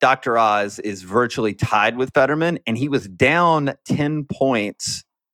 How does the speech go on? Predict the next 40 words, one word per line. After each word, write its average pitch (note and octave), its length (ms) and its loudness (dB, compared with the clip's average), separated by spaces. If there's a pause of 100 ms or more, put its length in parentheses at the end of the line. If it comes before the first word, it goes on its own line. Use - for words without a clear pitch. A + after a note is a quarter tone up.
(380)
a A2+ 80 2
month A2+ 320 2
ago. F2+ 240 -4 (460)
So - 120 -2
you C3+ 160 4
can C3+ 160 0
see C#3 220 0
that D#3+ 200 4
momentum A2+ 520 0
swing. D#2 420 -10 (420)
Masters C3+ 840 0 (460)
needs C3+ 320 0
to C3 80 -4
get A#2 180 0
the A2 80 -2
momentum A2 500 2
swing, D2+ 460 -10 (100)
and A#2 120 4
you C3+ 80 6
may F3+ 160 4
see C4 220 0
it, - 180 -2 (540)
right? A#2+ 300 2 (460)
But B2+ 360 2
you C3 140 0
may D3 160 4
not. D#3 300 2
You A2+ 80 -4
may B2+ 180 0
have C3+ 220 0
ticket - 280 -4
splits. G2+ 240 -4
'Cause - 200 -4
here's D#4+ 320 -2
the - 100 -6
thing. D3 300 0
Here's D4+ 320 2
the - 80 -2
crazy D3 420 0
thing. - 280 -12